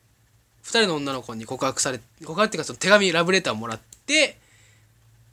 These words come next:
で、片方の子好きだったんですね。で、その子の子に、でも、なんだろうな、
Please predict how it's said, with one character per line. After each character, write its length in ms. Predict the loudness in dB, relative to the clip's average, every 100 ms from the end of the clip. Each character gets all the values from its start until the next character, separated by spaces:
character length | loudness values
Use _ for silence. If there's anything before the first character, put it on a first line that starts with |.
| _
で、 80 | -6
片 280 | -2 6 8
方 140 | 10
の 120 | 8 6
子 120 | 2
好 60 |
き 200 | 6 4
だ 80 | 4
っ 80 | -2
た 160 | -6 -14
ん 60 |
で 80 | -6
す 160 | -6 -4
ね。 220 | -6 -8 -18 _ _ _
で、 240 | 0 0
そ 120 | 0 0
の 200 | 0 -2 _
子 680 | 2 4 4 2 2 2 2
の 200 | 0 -2
子 200 | -2 -6 -6 _ _
に、 320 | -4 -2 2
で 100 | 4
も、 300 | 4 4 0 -10 -20 -20 _ -20 -20 -20 _ _ -20 -20 _ _ _ _ _ _ _ -6
な 120 | -4
ん 40 |
だ 80 | -2
ろ 100 | -4
う 20 | -4
な、 240 | -6